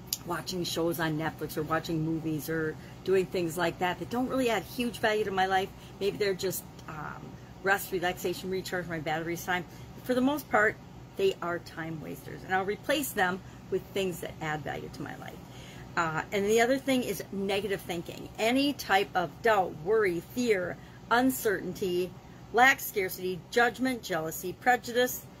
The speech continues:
anger, hate, et cetera. Any negative emotions or negative beliefs that don't serve me, those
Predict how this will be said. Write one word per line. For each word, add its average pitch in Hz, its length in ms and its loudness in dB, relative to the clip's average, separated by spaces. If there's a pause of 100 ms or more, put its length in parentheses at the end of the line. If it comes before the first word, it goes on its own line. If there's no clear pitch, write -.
(280)
anger, 233 440 4
hate, 196 420 2
et 185 120 -4
cetera. 160 380 -4
Any 269 200 4
negative 214 380 4
emotions 180 480 -2
or 170 80 -2
negative 185 400 -2
beliefs 175 380 -2
that - 140 -10
don't 165 240 -6
serve 240 260 0
me, 175 220 -2 (580)
those 220 420 6